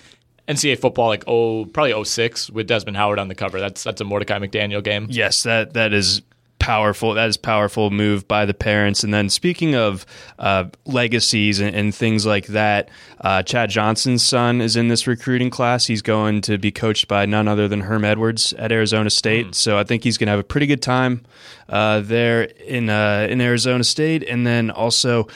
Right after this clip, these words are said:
Speaker 2: uh, Mushin Muhammad's kid, uh, going to Texas A and M. So
Speaker 1: What?
Speaker 2: part of that big, big recruiting class for the Aggies. So very excited, uh, to see some legacy receivers getting it going,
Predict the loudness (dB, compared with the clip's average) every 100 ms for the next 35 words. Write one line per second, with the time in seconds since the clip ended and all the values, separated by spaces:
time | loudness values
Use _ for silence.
0 | -6 -2 0 0 -2 -2 0 -2 -2 -4
1 | -6 -10 -12 -20 -10 -4 -2 -2 -2 -2
2 | 0 0 -2 -2 -4 -2 -2 -2 -2 -2
3 | 0 0 0 -2 -2 -2 0 0 0 0
4 | 0 -6 -16 -6 -4 0 0 0 0 0
5 | 2 0 -2 0 0 0 0 -2 0 0
6 | 2 0 0 2 2 0 -4 -20 -8 -6
7 | -2 -2 0 0 0 0 0 2 0 2
8 | 0 2 0 0 0 0 0 0 -2 0
9 | 0 0 -2